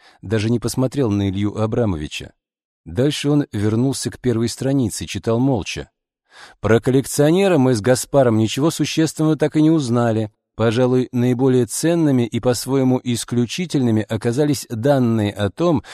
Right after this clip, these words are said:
что все памятники он закупал не напрямую, а через посредника, некоего Карлоса Дель Кампо, плантатора,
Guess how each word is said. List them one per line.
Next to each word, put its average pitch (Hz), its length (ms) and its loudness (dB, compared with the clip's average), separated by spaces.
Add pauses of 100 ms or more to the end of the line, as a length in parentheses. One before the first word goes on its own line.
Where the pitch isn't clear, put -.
что - 280 -2
все 123 280 -2
памятники 135 880 0
он 120 180 0
закупал 113 760 0
не 117 140 4
напрямую, 131 720 2
а 98 80 -2
через 92 280 -4
посредника, 107 800 -2 (200)
некоего 110 720 0
Карлоса 98 600 -2
Дель 110 280 -2
Кампо, 127 640 0
плантатора, 98 880 -2